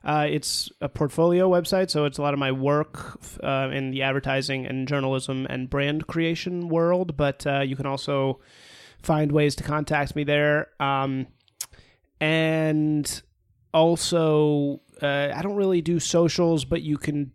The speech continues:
find me on Medium. That's probably the best place to, to find me, or LinkedIn. I enjoy being LinkedIned, so just LinkedIn Isaac Simpson, and you can, uh, talk to me there.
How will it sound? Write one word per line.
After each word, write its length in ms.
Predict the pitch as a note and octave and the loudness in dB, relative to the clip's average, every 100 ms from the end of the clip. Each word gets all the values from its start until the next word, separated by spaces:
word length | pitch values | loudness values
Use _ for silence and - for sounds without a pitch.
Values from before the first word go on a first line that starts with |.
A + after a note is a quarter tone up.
| _ | _
find 260 | - D#3+ D#3 | -2 0 2
me 80 | D3+ | 0
on 300 | C3 C#3 D3+ | -2 -2 2
Medium. 440 | E3 D3 C3+ B2 | 2 2 0 -2
That's 160 | C3 - | -8 -6
probably 300 | D3 C#3+ C#3 | -4 -2 -4
the 60 | |
best 320 | C3+ C3+ B2+ - | -2 -2 -2 -4
place 320 | C3 B2+ - | -4 -4 -4
to, 300 | C#3 C3 B2 | -4 -2 -2
to 120 | - | -4
find 220 | F3 G3 G3+ | 0 2 4
me, 100 | G3 | 4
or 300 | D3+ D3+ C#3+ | 4 4 2
LinkedIn. 560 | C#3+ C#3+ - C3+ G#2+ | 0 -4 -2 -4 -2
I 120 | B2+ D3+ | -4 -2
enjoy 380 | D3 D3+ D#3 | -2 2 2
being 280 | C#3+ C#3+ C3 | 2 -2 -4
LinkedIned, 640 | C3 B2+ - C3 A2+ A2+ - | -4 -6 -6 -6 -6 -10 -12
so 260 | - C#3 | -4 -2
just 260 | B2 C#3 - | -2 -6 -6
LinkedIn 560 | D3 D3 - C#3+ C3+ C3 | -4 -4 -4 -4 -4 -4
Isaac 280 | C3+ B2+ B2 | -4 -4 -6
Simpson, 480 | - B2 - A2 B2+ | -8 -8 -6 -8 -8
and 280 | B2 B2 A#2 | -8 -8 -8
you 100 | A#2+ | -10
can, 300 | - A#2 A2+ | -10 -8 -6
uh, 160 | A2+ A2 | -6 -6
talk 260 | - A2+ | -6 -8
to 80 | - | -8
me 60 | G#2 | -10
there. 180 | G2 | -10